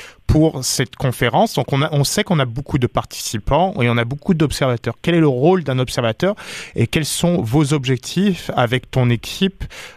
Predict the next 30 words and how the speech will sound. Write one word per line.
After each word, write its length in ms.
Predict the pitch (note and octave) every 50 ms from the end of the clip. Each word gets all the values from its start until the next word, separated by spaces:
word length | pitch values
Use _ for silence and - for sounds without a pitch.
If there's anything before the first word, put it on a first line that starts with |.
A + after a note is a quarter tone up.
| -
euh, 80 | - A2+
sur 280 | G#2+ - - - C#3 -
place, 680 | - - C3+ C3 C#3 D#3 E3+ E3 - - - - - - - -
euh, 340 | A#2+ A#2 A2+ A2+ A2+ A2+
dans 140 | A2 B2 B2+
la 100 | B2 B2
conférence, 560 | - - C3 - - B2+ A#2+ C3 F3 F#3 -
et 120 | - C#3 - - _ _ - -
qu'est-ce 160 | - D3 - -
que 100 | - D3+
ça 180 | - - D3
va 100 | C#3 D#3+ D#3
vous 200 | D3+ D3 C3 C#3+
apporter 460 | B2+ - - A#2+ - - - E3 D#3
aussi ? 340 | C3 A2+ - - - F3 E3+ - - - - - - -
Parce 160 | - - -
que 80 | - G#2+
tu 120 | - -
as 40 | G#2 G2
aussi 300 | F#2+ F#2+ F#2+ - - A2
une 80 | G2+
autre 100 | F#2+ -
stature, 380 | - - B2+ - - - D#3 -
c'est 180 | - - A2
chercheuse 720 | G2 - - - - - - - - C3 C#3 C#3+ C3 A#2 - - - - - - _
et, 400 | - C3+ C3 C3 B2+ B2 B2 A#2
euh, 400 | A2 G#2+ G#2 G#2 G#2 G2+ G2 G2
chargée 320 | - - - A2 G2+ G#2+ G#2+
de 60 | -
cours, 420 | - - - - C3 C3 B2+ -